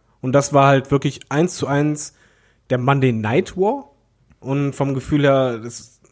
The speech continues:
die Vorfreude kann ich gar nicht beschreiben, weil das war wirklich so in, im Internet alle am spekulieren,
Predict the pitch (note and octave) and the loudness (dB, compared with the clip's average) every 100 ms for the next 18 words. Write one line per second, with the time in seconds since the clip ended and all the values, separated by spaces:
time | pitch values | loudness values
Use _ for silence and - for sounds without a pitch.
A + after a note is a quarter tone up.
0 | _ C3 B2+ A3+ - F#3 E3+ E3+ D#3+ F3 | _ -12 4 4 4 0 0 -4 -4 -4
1 | E3+ - D#3 C#3 - E3 C3+ C3 C3+ C3 | -6 -8 -8 -4 2 2 4 0 0 0
2 | D#3+ E3 - _ _ _ - C#3 D3+ D3 | -2 -4 -12 _ _ _ -4 2 4 4
3 | - G#2 _ E3 - F#3+ F#3+ F3 E3 - | -2 -20 _ -12 -4 -2 0 2 0 -2
4 | - D3 E3 C#3 D#3 D3 D3 - - - | -2 2 4 4 0 -2 -4 -8 -6 -4
5 | D3 D3+ | 0 0